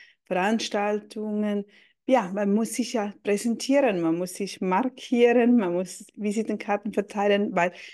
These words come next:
gerade Immobilien zu verkaufen geht ja nicht von heute auf morgen. Das ist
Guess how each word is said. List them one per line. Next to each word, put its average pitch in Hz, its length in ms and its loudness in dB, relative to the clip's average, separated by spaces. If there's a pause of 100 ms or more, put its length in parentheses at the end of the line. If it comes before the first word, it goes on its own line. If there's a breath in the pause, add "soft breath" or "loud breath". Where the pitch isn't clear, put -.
(220 loud breath)
gerade 185 460 2
Immobilien 196 560 2
zu 208 100 -12
verkaufen 202 580 -4
geht 190 220 -6
ja 185 80 -6
nicht 196 300 -8
von 196 240 -2 (160)
heute 185 360 -2
auf 190 200 -6
morgen. 180 340 0
Das 175 160 -2
ist - 220 -8